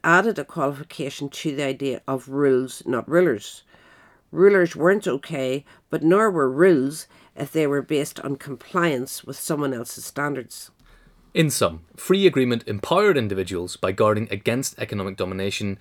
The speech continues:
Speaker 2: and strict compliance with prevailing norms. Contract enslaved them by structuring economic inequality and enforcing obedience.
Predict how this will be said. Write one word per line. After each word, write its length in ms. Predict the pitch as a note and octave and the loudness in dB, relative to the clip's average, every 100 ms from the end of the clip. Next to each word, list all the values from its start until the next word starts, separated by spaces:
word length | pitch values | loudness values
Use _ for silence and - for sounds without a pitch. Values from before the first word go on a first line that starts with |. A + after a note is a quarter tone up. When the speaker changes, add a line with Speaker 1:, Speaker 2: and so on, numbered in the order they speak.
| - - | -12 -10
Speaker 2:
and 140 | G2 | -8
strict 240 | - C3 - | -4 -6 -4
compliance 500 | B2 - F2+ E2 - | -8 -4 -6 -6 -14
with 160 | - | -10
prevailing 400 | - G2 F2 F2 | -6 -4 -4 -2
norms. 440 | G2+ G#2 E2+ - - - - - - _ | -2 -2 -4 -12 -20 -20 -20 -20 -20 _
Contract 480 | - A2 G2+ G#2 - | -2 -2 2 0 0
enslaved 560 | G2+ - - A2+ F3+ B2 | -6 -6 -2 2 2 2
them 240 | F2+ F2+ - | -2 -4 -4
by 160 | F#2 | -2
structuring 680 | F2+ - E3 - E3 C#3+ A#2+ | -4 -2 -2 -2 -2 -2 -4
economic 400 | A2+ - G#2 F#2+ | -4 -4 -4 -4
inequality 540 | G2+ F#2+ - A#2+ B2 A2+ | -6 -4 0 2 0 -4
and 100 | A2+ | -6
enforcing 460 | A2+ - E3+ D#3 A#2+ | -6 0 0 0 -2
obedience. 500 | F#2+ E2+ E2+ - | -2 -6 -10 -18